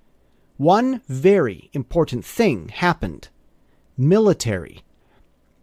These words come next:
China, Korea, and the Middle East are heating up. China is making huge strides with constructing its first aircraft carrier. We needed that military cleanup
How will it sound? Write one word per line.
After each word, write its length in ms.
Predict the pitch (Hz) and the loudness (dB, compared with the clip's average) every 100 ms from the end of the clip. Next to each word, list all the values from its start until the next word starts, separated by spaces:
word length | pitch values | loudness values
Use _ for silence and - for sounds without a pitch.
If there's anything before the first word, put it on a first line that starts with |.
| _ - | _ -6
China, 400 | - 175 175 170 | 2 2 2 0
Korea, 480 | 165 165 156 156 147 | 0 0 4 2 2
and 180 | 165 160 | 0 2
the 80 | 185 | 4
Middle 240 | 185 185 | 4 4
East 240 | 190 160 - | 2 0 -4
are 100 | 127 | -6
heating 300 | 123 160 156 | -2 0 2
up. 200 | 165 - - _ _ _ _ _ | 0 -2 -10 _ _ _ _ _
China 320 | - 190 190 | 0 2 4
is 180 | 139 139 | 0 -2
making 300 | 147 143 143 | -2 -2 -4
huge 800 | 139 - - - 226 196 139 110 - | -6 -8 -8 2 4 6 4 2 -8
strides 640 | - - 175 151 110 - | -4 2 4 4 0 -6
with 200 | 139 - | -8 -4
constructing 640 | 147 - - 160 131 107 165 | -6 -2 -2 -2 -2 -4 -2
its 220 | 151 - | -4 -4
first 360 | - 196 127 | 0 2 2
aircraft 480 | - 160 160 139 113 | 0 0 2 0 -2
carrier. 440 | - 123 101 90 - - - - _ | -2 -2 -2 -6 -14 -20 -20 -20 _
We 280 | 135 190 220 | 0 2 4
needed 540 | 165 180 170 123 - - | 4 4 4 0 -2 -2
that 320 | 139 120 - | 0 0 0
military 640 | 147 151 131 - 123 98 | 0 2 0 0 -2 -2
cleanup 480 | - 147 120 107 | -6 -4 -4 -4